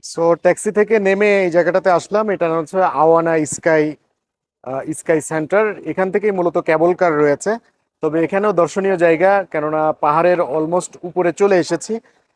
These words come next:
আহ, যে আঁকাবাঁকা রাস্তা ধরে পাহাড় বেয়ে ট্যাক্সি নিয়ে কিন্তু চলে আসলাম এই জায়গায়।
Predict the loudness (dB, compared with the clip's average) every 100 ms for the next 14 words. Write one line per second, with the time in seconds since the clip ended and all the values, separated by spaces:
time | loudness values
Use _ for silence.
0 | _ -6 -2 0 0 0 2 2 0 0
1 | 2 2 0 0 -2 2 2 2 2 0
2 | 0 -2 -2 0 2 2 -2 -2 -6 -4
3 | -4 -6 -8 -6 -4 -4 -6 -8 -6 -4
4 | -4